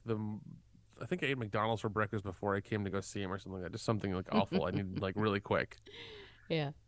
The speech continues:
Speaker 1: Um, and, like,
Speaker 2: <laughs> Something
Speaker 1: McDonald's will always
Speaker 2: greasy.
Speaker 1: fuck me up because,
Speaker 2: <laughs>
Speaker 1: yeah, McDonald's will always fuck me up,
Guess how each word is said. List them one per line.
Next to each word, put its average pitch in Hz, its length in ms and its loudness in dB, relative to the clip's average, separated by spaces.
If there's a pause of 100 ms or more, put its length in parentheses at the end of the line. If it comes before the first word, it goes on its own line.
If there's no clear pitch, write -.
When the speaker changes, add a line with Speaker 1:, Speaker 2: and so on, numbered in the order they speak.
(200)
Speaker 1:
Um, 120 520 8
and, 127 200 6
like, - 160 6
Speaker 2:
<laughs> 220 40 6
Something - 40 4
Speaker 1:
McDonald's 208 340 12
will 214 100 12
always 220 220 10
Speaker 2:
greasy. 170 80 12
Speaker 1:
fuck - 160 8
me 214 80 -2
up 233 100 12
because, - 340 6 (260)
Speaker 2:
<laughs> - 260 0
Speaker 1:
yeah, 107 360 4
McDonald's 143 360 8
will 147 80 8
always 131 320 8
fuck 117 260 2
me 107 180 0
up, 107 180 0